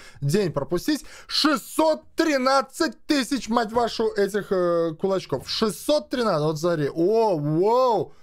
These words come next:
воу, ежедневные награды подоспели, окей. Э, шестьсот тринадцать тысяч кулачков. Что у нас получается? А нам теперь за первое место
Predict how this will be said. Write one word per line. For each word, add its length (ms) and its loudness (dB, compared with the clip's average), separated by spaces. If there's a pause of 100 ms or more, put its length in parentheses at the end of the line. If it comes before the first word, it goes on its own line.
(200)
воу, 560 2
ежедневные 760 0
награды 500 0
подоспели, 560 -2
окей. 540 -2 (420)
Э, 320 2
шестьсот 640 0
тринадцать 680 -2
тысяч 360 -4
кулачков. 580 -2 (460)
Что 260 4
у 40 0
нас 140 0
получается? 800 -2 (120)
А 120 2
нам 180 0
теперь 320 -2
за 140 0
первое 340 0
место 360 -4